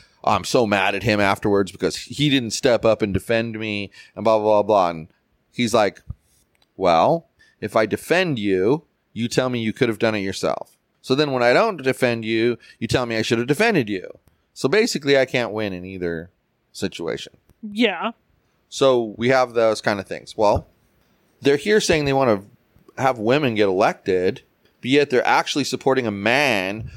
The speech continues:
Speaker 1: who's then gonna give the woman the number two spot. That makes no
Speaker 2: Yeah.
Speaker 1: sense. There's no reason they couldn't just actually vote for the woman. And at the very least, they could do what they do on the T V show. Just take a step back and go, "Look,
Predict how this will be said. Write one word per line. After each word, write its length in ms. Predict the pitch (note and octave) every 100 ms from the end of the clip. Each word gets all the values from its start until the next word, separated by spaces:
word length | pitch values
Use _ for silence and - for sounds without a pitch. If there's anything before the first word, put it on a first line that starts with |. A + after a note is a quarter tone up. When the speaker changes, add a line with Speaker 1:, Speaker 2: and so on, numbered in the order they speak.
| -
Speaker 1:
who's 200 | - D3
then 180 | D#3+ D#3+
gonna 140 | D3+
give 240 | B2 C#3+ A#2+
the 80 | A#2
woman 440 | A#2+ D#3+ A2+ G2+
the 80 | G#2
number 220 | A2+ G#2
two 240 | - E3
spot. 560 | D3+ - C2 - - - _ _ _ _ _ _ _
That 80 | B2+
makes 200 | F3 A#3
no 120 | D#3+
Speaker 2:
Yeah. 60 | -
Speaker 1:
sense. 560 | D3+ C#3 D2 - - - _
There's 200 | C#3 C3
no 160 | D#3 F3+
reason 400 | E3 F3 E3+ D3+
they 60 | C#3
couldn't 260 | - D3 C3
just 200 | C3 -
actually 440 | B2+ C3+ - C3
vote 360 | G#2+ G2 C3 C#3+
for 400 | - G#2+ G#2 G2 - -
the 80 | A2
woman. 380 | A2+ C#3+ A2+ F2+
And 140 | B2 E3
at 100 | E3
the 80 |
very 260 | D#3 G3 G#3
least, 420 | F#3+ F#3+ C3 -
they 80 | C#3+
could 140 | C#3 B2+
do 80 | D3
what 100 | C#3+
they 80 |
do 180 | C3+ C#3+
on 60 | C#3+
the 60 | C3+
T 160 | F#3
V 120 | F#3 G3
show. 280 | A#2 E2+ - _ _ _
Just 120 | - -
take 160 | F#3
a 40 | E3
step 240 | G3 F#3
back 180 | F#3 F3
and 80 | C3
go, 120 | A2+
"Look, 280 | A#2+ G2